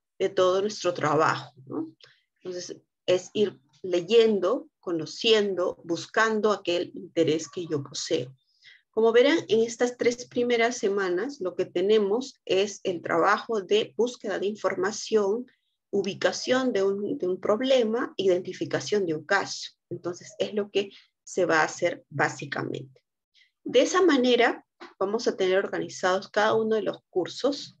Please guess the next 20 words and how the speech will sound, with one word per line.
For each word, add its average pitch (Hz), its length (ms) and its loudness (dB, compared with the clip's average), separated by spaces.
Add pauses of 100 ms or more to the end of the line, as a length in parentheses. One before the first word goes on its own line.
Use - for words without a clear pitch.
(140)
perdón, 175 320 -2
cada 208 180 4
uno 220 140 6
de 202 60 4
los 160 140 0
campos - 320 -4
temáticos 185 440 -4
que 165 80 -4
vamos 208 160 -4
a - 60 -6
trabajar, 165 460 -2 (440)
eh, 165 240 -2
en 175 400 0
todo 214 280 6
lo 208 80 4
que 170 120 -2
viene 175 180 -2
a 190 60 -10
ser 180 220 -4
el, 180 220 -6